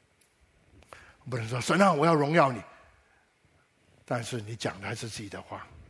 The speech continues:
“神啊，我要荣耀你，我要帮助你解决。”但是你用的还是你的方法，甚至包括你的血气。这是不能够 work 的。这样的人，他们必承受地土。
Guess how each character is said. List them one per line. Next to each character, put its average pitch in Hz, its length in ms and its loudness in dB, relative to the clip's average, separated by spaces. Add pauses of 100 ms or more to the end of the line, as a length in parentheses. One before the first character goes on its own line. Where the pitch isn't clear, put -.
(760)
“神 175 180 4
啊， 196 180 8
我 160 180 2
要 170 160 6
荣 147 220 2
耀 156 180 6
你， 117 120 -8 (540)
我 160 100 2
要 190 60 8
帮 196 260 4
助 180 100 2
你 156 60 0
解 123 200 0
决。” 127 260 -6 (480)
但 120 180 -2
是 120 140 -4
你 113 220 -10
用 123 200 -4
的 107 220 -12
还 123 300 -2
是 131 320 -6
你 113 120 -10
的 110 220 -10 (200)
方 131 200 -2
法， - 180 -6 (220)
甚 120 220 -6
至 120 100 -6
包 113 180 -4
括 101 120 -10
你 92 80 -16
的 95 100 -12
血 87 260 -10
气。 - 260 -8 (1120)
这 135 120 -2
是 127 120 -2
不 123 140 -4
能 113 120 -6
够 120 140 -6
work 117 260 -8
的。 - 80 -14 (960)
这 277 140 4
样 233 160 4
的 165 100 8
人， 143 400 2
他 185 140 2
们 160 180 4
必 202 120 0
承 120 300 -6
受 147 220 2
地 127 240 -6
土。 - 160 -14